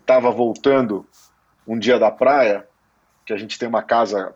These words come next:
é, no Guarujá, aqui perto, e, e aí tava um super trânsito, assim, ela tava, sei lá, no sétimo mês de gravidez, oitavo, assim, sabe? No final, aquele, aquele chorinho que você pergunta pra médica, assim, ó, ainda dá pra de-, ainda dá pra pegar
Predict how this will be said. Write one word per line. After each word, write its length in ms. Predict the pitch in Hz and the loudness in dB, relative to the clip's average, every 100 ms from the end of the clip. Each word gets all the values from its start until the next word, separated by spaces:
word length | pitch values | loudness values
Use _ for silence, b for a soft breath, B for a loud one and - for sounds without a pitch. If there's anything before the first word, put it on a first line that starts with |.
| _ | _
é, 200 | 98 95 | -10 -8
no 80 | 101 | -2
Guarujá, 440 | 110 104 95 123 | 0 2 2 2
aqui 200 | 113 - | 0 -4
perto, 440 | - 127 135 - - _ _ _ _ _ _ _ | -2 2 2 -2 -20 _ _ _ _ _ _ _
e, 920 | 104 104 101 101 101 98 95 92 90 98 | -12 -8 -6 -4 -2 -2 -2 -4 -6 0
e 40 | |
aí 120 | 117 131 | 0 2
tava 220 | 143 143 | 2 0
um 80 | 123 | -2
super 440 | - - 156 - _ _ _ | -4 -2 -2 -4 _ _ _
trânsito, 520 | - 139 147 127 - 110 | 0 2 2 -2 -4 -6
assim, 240 | - 139 | -4 -2
ela 160 | 135 127 | 0 2
tava, 240 | 135 131 | 2 0
sei 140 | 127 127 | -2 -2
lá, 80 | 117 | -2
no 100 | - | -2
sétimo 440 | 139 135 - 123 | 0 0 -4 -8
mês 300 | 117 117 104 | -6 -6 -6
de 80 | 107 | -4
gravidez, 920 | 110 104 98 104 127 120 90 - - - - - | -2 -2 -2 -4 -2 -2 -6 -14 -16 -20 -20 -12
oitavo, 600 | 104 - 127 131 95 95 | -10 0 2 4 2 -2
assim, 180 | - | -8
sabe? 300 | 104 135 107 - _ _ _ _ - | -2 -2 -2 -10 _ _ _ _ -14
No 100 | 110 | -10
final, 480 | 139 143 151 127 | -4 0 2 2
aquele, 420 | 98 139 143 107 - _ _ _ - | 0 -4 -4 -6 -8 _ _ _ -16
aquele 260 | - 147 | -4 -4
chorinho 440 | 139 156 139 151 131 | 0 2 2 0 -4
que 80 | - | -8
você 80 | |
pergunta 380 | - 120 127 123 | -8 -8 -4 -4
pra 160 | 127 120 | 0 0
médica, 420 | 127 131 107 113 | 2 0 -2 -6
assim, 240 | 107 127 127 | -8 -6 -4
ó, 140 | 135 | -2
ainda 280 | 127 160 139 | -2 0 0
dá 160 | 147 | 0
pra 140 | 143 123 | -2 -4
de-, 140 | 127 | -4
ainda 220 | 123 156 | -4 -2
dá 120 | 143 147 | 0 -2
pra 140 | 143 | -4
pegar 340 | 131 127 135 | -6 0 2